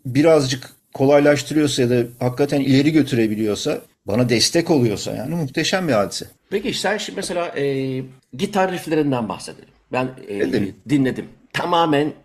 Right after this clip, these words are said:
Speaker 2: e, computer generatif riffleri dinledim. E, hani nasıl yaptığı konusunda ö-, on milyon tane örnek verirsen oradan bir aritmetik ortalama da alabilirsin. Yani iki tane şey, yani bunu her gitarist de yapar. Şimdi bir, bir yerden
Speaker 1: Evet.
Speaker 2: bir şey duyarsın.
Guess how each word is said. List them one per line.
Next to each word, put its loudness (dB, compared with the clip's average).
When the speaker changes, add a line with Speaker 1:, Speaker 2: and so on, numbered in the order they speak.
Speaker 2:
e, -8
computer -8
generatif -8
riffleri -4
dinledim. -8
E, -4
hani -8
nasıl 0
yaptığı -2
konusunda -2
ö-, 0
on 2
milyon 0
tane -6
örnek 0
verirsen -6
oradan 2
bir -6
aritmetik -2
ortalama 0
da -2
alabilirsin. -12
Yani -10
iki -12
tane 0
şey, -6
yani -4
bunu -4
her -4
gitarist -4
de -4
yapar. -6
Şimdi -8
bir, -6
bir -2
yerden 0
Speaker 1:
Evet. -8
Speaker 2:
bir -8
şey -6
duyarsın. -4